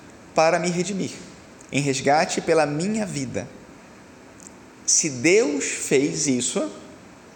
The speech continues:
objetivamente eu percebo que Ele me dá um valor infinito.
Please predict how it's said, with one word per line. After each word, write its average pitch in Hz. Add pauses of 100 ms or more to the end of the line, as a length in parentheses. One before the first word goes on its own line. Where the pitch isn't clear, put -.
(640)
objetivamente 196
eu 139
percebo 208
que 170
Ele 214
me 185
dá 139
um 143
valor 135 (1160)
infinito. 151